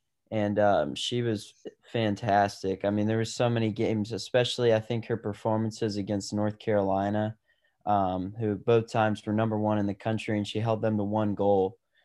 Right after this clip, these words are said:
which really helps to kinda keep you in games and give you a shot. Um, she actually finished – um, eleventh in total saves this year as a freshman, um, with eighty-three, which is pretty impressive.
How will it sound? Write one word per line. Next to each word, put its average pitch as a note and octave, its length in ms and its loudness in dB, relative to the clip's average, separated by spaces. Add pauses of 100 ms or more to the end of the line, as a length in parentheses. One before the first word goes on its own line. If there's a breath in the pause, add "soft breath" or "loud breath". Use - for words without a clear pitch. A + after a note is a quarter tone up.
(360)
which G#2+ 440 0
really B2 320 4
helps A2+ 360 2
to G#2+ 60 -6
kinda G#2 300 0
keep A2 300 -6
you A2 140 2
in G#2 180 2
games G#2 500 0
and G2+ 140 -2
give G#2 180 -2
you G#2 200 0
a G2 40 -4
shot. G2+ 520 4 (100)
Um, G2 280 2
she A2+ 280 0
actually G#2+ 400 0
finished – A#2 640 -2 (880)
um, G#2+ 560 4 (180)
eleventh A#2 640 4
in G#2+ 180 -2
total A#2 340 0
saves A2 480 0
this G#2+ 260 -4
year G#2+ 120 2
as G#2 120 0
a G2 60 -4
freshman, G2+ 800 0
um, F#2+ 380 0
with G2 180 -6
eighty-three, G#2 760 -2
which G2 220 -4
is G2+ 80 -8
pretty A2 300 -2
impressive. G2 840 -2